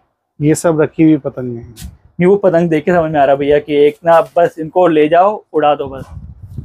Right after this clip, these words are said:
Speaker 2: पर last time भी ये रहा था कि भैया रखी हुई पतंगे बहुत मिलती हैं यहाँ पे।
Speaker 1: ये अन्नान की पतंग है, देखिए।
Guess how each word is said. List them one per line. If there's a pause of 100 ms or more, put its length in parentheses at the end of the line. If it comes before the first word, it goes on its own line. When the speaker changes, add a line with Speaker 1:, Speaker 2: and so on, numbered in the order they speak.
(1700)
Speaker 2:
पर
last
time
भी
ये
रहा
था
कि
भैया
रखी
हुई
पतंगे
बहुत
मिलती
हैं
यहाँ
पे। (100)
Speaker 1:
ये
अन्नान
की
पतंग
है,
देखिए।